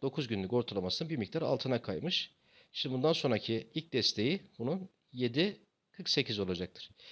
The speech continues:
Yedi kırk sekiz aşağı inerse de bunun elli günlük ortalaması yedi otuz yedilerden geçiyor. Diyeceksiniz ki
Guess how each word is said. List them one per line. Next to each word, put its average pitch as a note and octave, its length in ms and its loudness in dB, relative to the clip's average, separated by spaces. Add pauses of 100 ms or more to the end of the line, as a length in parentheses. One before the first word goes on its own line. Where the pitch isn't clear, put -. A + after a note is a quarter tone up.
(160)
Yedi C#3+ 180 0
kırk D#3 160 -4
sekiz A#2 260 2
aşağı A#2 380 4
inerse F#2+ 420 2
de D#3+ 220 0 (400)
bunun C3+ 180 0
elli B2+ 260 2
günlük G2+ 260 2
ortalaması G2 540 0
yedi D#3 200 2
otuz - 220 0
yedilerden F#2 500 0
geçiyor. F2+ 420 -4 (880)
Diyeceksiniz D#3+ 560 4
ki C#3 220 0